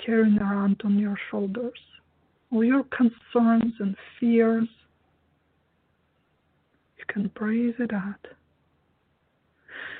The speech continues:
And then you breathe in that light into your body. And with that light will come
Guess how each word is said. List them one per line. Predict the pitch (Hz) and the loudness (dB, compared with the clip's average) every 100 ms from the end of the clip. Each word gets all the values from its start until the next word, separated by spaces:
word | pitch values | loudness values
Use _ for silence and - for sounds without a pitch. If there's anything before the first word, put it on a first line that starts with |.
| - - - - - _ - | -20 -20 -20 -20 -20 _ -10
And | 208 226 | -8 4
then | 254 254 262 | 8 8 6
you | 240 | 2
breathe | 247 254 233 | 2 4 4
in | 247 247 240 - 202 190 | 8 8 6 2 -2 4
that | 226 226 240 - - 226 | 4 6 2 -4 -6 -2
light | 220 214 208 359 - - - _ _ _ _ - | 0 2 0 -2 -6 -20 -20 _ _ _ _ -4
into | 208 202 220 | -2 0 0
your | 208 202 | 0 -2
body. | 208 196 196 214 - _ _ _ _ _ - | -2 -2 -2 -6 -10 _ _ _ _ _ -2
And | 208 196 | 0 2
with | 196 202 | 0 0
that | 196 208 - | -4 -4 -4
light | 233 226 214 226 - - - - _ | 2 4 4 0 -16 -20 -20 -20 _
will | 233 214 | 0 0
come | - - 208 196 | 0 0 2 0